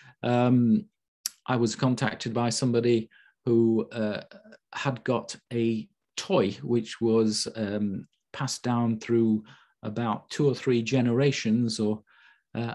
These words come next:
and had broken. And, uh, we just put them a new wheel together, which they'd lost. And the, uh, one obviously very happy little girl there. And the young gentleman on the right,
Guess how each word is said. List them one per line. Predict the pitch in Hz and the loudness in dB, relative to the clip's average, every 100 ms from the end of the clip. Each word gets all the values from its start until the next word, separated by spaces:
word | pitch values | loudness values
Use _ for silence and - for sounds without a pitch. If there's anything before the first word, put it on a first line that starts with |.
| - | -6
and | 127 127 | -2 0
had | 147 120 | 0 2
broken. | 170 165 107 90 - _ - - - - _ | 2 2 0 -6 -10 _ -20 -20 -20 -20 _
And, | 110 117 113 113 117 | -4 -2 0 2 2
uh, | 113 | 0
we | 139 | 0
just | 139 110 - | 0 -6 -8
put | 98 107 | -10 -8
them | 95 95 - 104 | -8 -8 -12 -12
a | 98 98 95 - _ - - | -8 -8 -10 -14 _ -20 -4
new | 117 117 | 0 2
wheel | 107 123 117 | 4 4 4
together, | - 98 95 95 92 _ | -2 -6 -4 -4 -8 _
which | 95 - | -8 -6
they'd | 104 98 | -6 -2
lost. | 110 95 - - - _ _ _ _ _ - | 0 0 -6 -10 -14 _ _ _ _ _ -6
And | 107 104 | -4 -2
the, | 104 - | -4 -4
uh, | 113 | -6
one | 110 123 123 110 | -4 0 0 2
obviously | 143 127 120 - 98 | 0 2 0 0 -4
very | 101 98 | -2 -2
happy | 92 110 107 | -2 -4 -6
little | 104 90 95 | -6 -6 -8
girl | 98 95 92 | -6 -6 -8
there. | 98 101 107 _ _ - - _ - | -8 -10 -14 _ _ -20 -20 _ 0
And | 131 | 4
the | 156 | 4
young | 160 | 4
gentleman | 151 147 143 139 127 | 4 2 0 0 2
on | 123 120 | 0 0
the | 117 | 0
right, | 147 127 110 - | 0 0 -2 -6